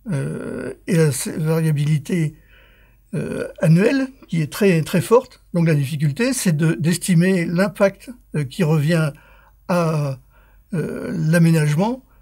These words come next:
dans cette, euh, très grande variabilité.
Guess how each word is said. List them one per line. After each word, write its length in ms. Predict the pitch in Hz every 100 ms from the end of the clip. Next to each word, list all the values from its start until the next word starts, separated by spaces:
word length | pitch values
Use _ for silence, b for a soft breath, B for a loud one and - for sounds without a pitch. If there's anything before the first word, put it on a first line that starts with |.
| _ -
dans 180 | 147 160
cette, 420 | - 196 190 -
euh, 400 | 151 143 139 143 -
très 180 | - 165
grande 360 | 160 185 175 156
variabilité. 580 | 160 160 143 135 -